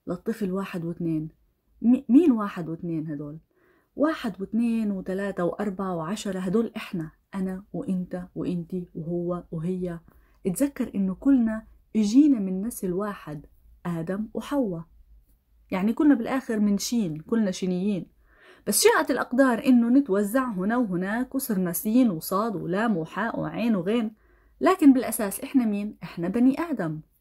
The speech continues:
كلنا زي بعض، كلنا بيجمعنا شيء واحد، كلنا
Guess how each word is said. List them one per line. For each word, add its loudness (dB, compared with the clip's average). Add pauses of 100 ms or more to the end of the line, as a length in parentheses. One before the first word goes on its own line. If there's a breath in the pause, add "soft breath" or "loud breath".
كلنا 4
زي 0
بعض، -4
كلنا 4
بيجمعنا -2
شيء -2
واحد، -4 (600)
كلنا 4